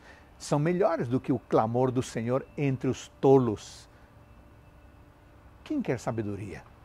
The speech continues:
Somente aquele que conhece o valor da vida. Amigo, Deus faz um chamado em sua palavra para valorizar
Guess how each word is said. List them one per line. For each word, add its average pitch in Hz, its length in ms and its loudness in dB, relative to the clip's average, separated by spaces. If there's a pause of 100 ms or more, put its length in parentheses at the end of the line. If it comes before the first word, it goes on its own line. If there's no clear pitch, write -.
(1040)
Somente 135 680 -4
aquele 165 540 -2
que 156 160 -10
conhece 139 680 -4 (440)
o 147 140 0
valor 117 680 2 (320)
da 107 220 -4
vida. 98 540 -8 (1800)
Amigo, 147 320 2
Deus 180 280 0
faz 160 280 -2
um 156 120 0
chamado 120 600 -2
em 101 80 -8
sua 139 220 0
palavra 107 540 0 (600)
para 131 220 4
valorizar 123 840 0